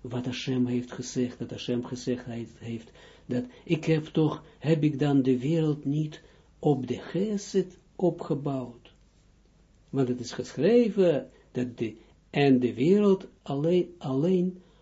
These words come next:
op de Geset zal st-, staan.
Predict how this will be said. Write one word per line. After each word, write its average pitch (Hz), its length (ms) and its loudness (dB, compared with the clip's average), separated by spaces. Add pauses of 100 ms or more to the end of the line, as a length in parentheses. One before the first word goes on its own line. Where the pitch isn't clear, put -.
(140)
op 156 280 2
de 160 140 2
Geset 190 920 0
zal 135 280 -2
st-, - 280 -12
staan. 117 480 -10